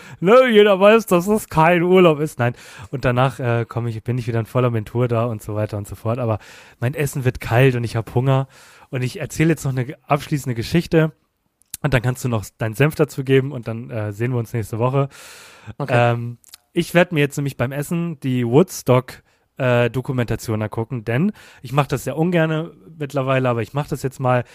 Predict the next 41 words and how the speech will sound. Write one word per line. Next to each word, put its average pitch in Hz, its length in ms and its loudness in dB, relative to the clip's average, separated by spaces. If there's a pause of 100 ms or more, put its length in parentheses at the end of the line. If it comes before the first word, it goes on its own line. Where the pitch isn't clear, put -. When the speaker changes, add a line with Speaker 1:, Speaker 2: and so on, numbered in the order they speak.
(200)
Speaker 1:
Ich 127 160 -6
hab, 143 200 -2
äh, 113 440 0 (880)
ich 135 120 -10
war, 127 220 6
ich 131 80 -2
bin 135 140 0
da 123 80 2
sehr 127 120 0
lange 120 140 0
geflogen 156 400 2
und 120 80 -2
hab 120 140 -6
jetzt - 240 -10
dementsprechend 120 480 -6
vier 147 180 0
Stunden 131 400 0
Baywatch 127 320 4
Berlin 127 240 -2
nachgeholt 143 480 0 (400)
und, 123 360 -2
äh, 110 280 -2 (180)
mir 131 160 -2
wurde 147 440 4 (300)
die, 131 300 0 (240)
der, 139 140 4
der 139 120 4
hat, 139 100 0
glaub 143 120 4
ich, 135 100 -2
fünfzehn 185 340 4
Minuten 170 160 0
lang 143 180 2
über 139 100 2
diese 127 400 -2
Woodstock-Scheiße 143 1500 -2
geredet 127 400 -2
und 120 160 -10
ich - 140 -20
kann 147 220 0
euch - 320 -2